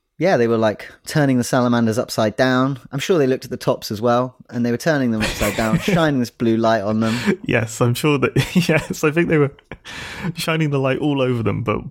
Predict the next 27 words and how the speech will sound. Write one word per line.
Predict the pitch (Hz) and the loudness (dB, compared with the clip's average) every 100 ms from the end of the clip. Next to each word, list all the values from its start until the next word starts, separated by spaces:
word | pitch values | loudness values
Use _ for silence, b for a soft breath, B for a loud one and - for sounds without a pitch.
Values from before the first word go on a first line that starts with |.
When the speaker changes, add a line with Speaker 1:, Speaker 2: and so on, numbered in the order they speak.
| - | -4
Speaker 2:
the | 123 - | -4 0
area | 147 143 127 | 0 2 2
of | 120 | 2
interest, | 131 120 - 104 - - - _ _ - | 0 0 -2 -4 -6 -12 -18 _ _ -2
as | 120 | 0
it | 104 | 0
happens | - 120 113 110 | -2 -2 -2 -2
to | - | -2
be, | 107 101 58 - - _ _ _ _ _ _ | 0 0 0 -6 -12 _ _ _ _ _ _
is | 117 110 110 - - _ _ _ _ _ | 0 0 -2 -6 -10 _ _ _ _ _
the | 127 104 | 0 0
underside. | 107 - - - B B | 0 -2 -2 -2 B B
No, | 269 | 0
they | 269 | 0
definitely | 277 294 240 | 0 0 0
shine | - 147 | 2 2
them | 123 | 2
on | 113 | 2
the | 107 | 0
top, | 113 - - | -4 -6 -4
'cause | 139 | 0
there's | 143 | 2
a | 160 | 2
wonderful | 226 226 175 | 0 0 -2
picture. | - - - - b b b b b b b _ | -2 -4 -6 -6 b b b b b b b _
Figure | 185 175 | 0 0
B, | 143 - 117 104 - | -2 -2 -2 -2 -6